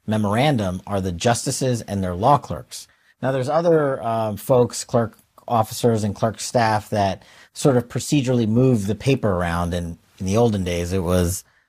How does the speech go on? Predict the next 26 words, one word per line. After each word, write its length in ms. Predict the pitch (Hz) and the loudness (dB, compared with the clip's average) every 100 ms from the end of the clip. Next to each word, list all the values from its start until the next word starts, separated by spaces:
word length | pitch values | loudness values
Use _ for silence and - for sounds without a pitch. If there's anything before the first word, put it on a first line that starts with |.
| _ _ _ | _ _ _
literally 460 | 101 113 107 92 87 | 2 4 4 2 0
moving 320 | 101 95 87 | -2 -2 0
paper, 280 | 117 104 90 | 0 0 0
but 140 | 87 | -2
now 200 | 95 95 | 0 0
it's 100 | 90 | -2
just 160 | 87 - | -4 -6
electronic. 580 | 85 82 - 127 92 76 | -6 -4 0 2 2 -4
So 160 | 104 | -2
that, 260 | 95 92 - | 0 0 -2
that 180 | 101 98 | -4 -4
process 460 | - 92 92 90 - | 0 0 0 -4 -2
has 160 | 90 | -2
been 340 | 87 90 85 85 - - - | 0 -2 -4 -12 -18 -20 -10
eliminated, 640 | 92 123 175 131 95 98 | 0 2 4 2 0 -2
and 160 | 92 95 | -2 -2
there's 220 | 95 95 | -2 -2
even 240 | 104 95 95 | -4 -2 0
less 220 | 127 139 | 0 0
people 400 | - 190 - 85 | -2 -4 -4 -6
who 100 | 95 | -6
see 320 | - 233 - | -4 0 -2
it, 80 | - - | -2 -12
and 100 | 113 | -4
rightfully 420 | 127 135 127 117 113 | 0 0 -2 -4 -2
so, 440 | - 147 101 110 | 2 4 4 -2